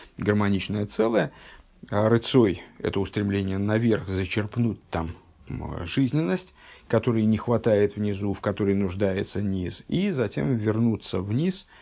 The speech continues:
привлечь туда эту жизненность, что поз-, и реализовать там задачи, которые позволят потом подняться выше,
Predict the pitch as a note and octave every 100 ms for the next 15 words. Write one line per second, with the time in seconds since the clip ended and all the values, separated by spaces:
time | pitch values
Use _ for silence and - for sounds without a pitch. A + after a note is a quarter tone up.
0 | - - _ G#2+ A2 A2+ G2+ G#2 G2 F#2
1 | F2+ G2+ C#3 D3+ D#3 C#3+ - - - -
2 | A2 G#2+ G2+ - C3+ G2+ - E2+ E2+ E2+
3 | F2+ G2+ F#2 - D2+ E2+ F2+ E3+ G3+ -
4 | F#2 - - - - - G2 F2+ D#3 C#3+
5 | G#2+ G#2 F#2+ G#2+ A2 F2 - G2+ G2 F3
6 | F#3 F3+ _ G#2+ G#2 A2+ G2 - F#2 F#2+
7 | E3 - D#3+